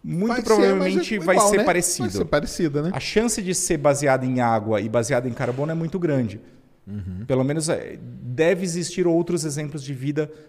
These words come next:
Speaker 1: baseados nesse ti-, nessas moléculas. E uma vez que você tá baseado nessas moléculas, talvez o resto s-, não seja tão diferente, no sentido de que você vai formar uma coisa que parece uma célula,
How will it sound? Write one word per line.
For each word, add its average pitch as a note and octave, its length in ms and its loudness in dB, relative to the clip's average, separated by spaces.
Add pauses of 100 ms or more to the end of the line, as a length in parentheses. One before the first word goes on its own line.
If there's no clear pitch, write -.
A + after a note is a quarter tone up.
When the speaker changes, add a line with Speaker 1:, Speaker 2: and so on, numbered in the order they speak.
Speaker 1:
baseados C3+ 640 2
nesse D3 360 -4
ti-, D3 180 -6
nessas C3+ 400 -4
moléculas. B2+ 600 -6 (640)
E D#3+ 60 -2
uma F#3+ 120 2
vez A#3 160 -4
que - 80 -4
você G#3+ 100 -2
tá G#3+ 80 0
baseado E3 340 0
nessas C#3 300 -6
moléculas, D3+ 560 -2
talvez G3 640 0
o G3+ 60 -2
resto F#3 460 -4
s-, - 260 -10
não E3+ 180 -4
seja E3+ 300 -2
tão F3 180 -6
diferente, D#3 680 -6 (280)
no D#3 80 -4
sentido E3+ 420 -2
de E3+ 120 -6
que F3 100 -10
você D#3+ 220 -4
vai D#3 160 2
formar D3 400 0
uma C#3+ 160 -2
coisa B2+ 480 -2 (360)
que - 140 -6
parece C#3+ 480 2
uma D3+ 160 -2
célula, F3+ 640 0